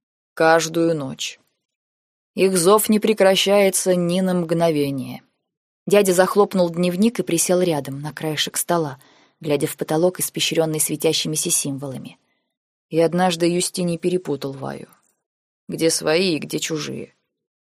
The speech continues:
Он перепутал, кто твари Ваю. Он перепутал, кого нужно защищать.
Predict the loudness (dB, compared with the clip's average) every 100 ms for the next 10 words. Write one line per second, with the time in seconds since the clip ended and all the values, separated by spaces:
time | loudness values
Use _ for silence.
0 | _ _ -2 0 4 4 2 0 0 0
1 | -4 -8 -2 0 0 0 2 2 -2 -6
2 | -8 -8 -16 _ _ _ _ _ _ -14
3 | -8 -6 -6 -6 -6 -6 -10 _ _ _
4 | _ _ -6 -2 0 -2 -6 -8 -8 -6
5 | -6 -4 -4 -4 -8 -12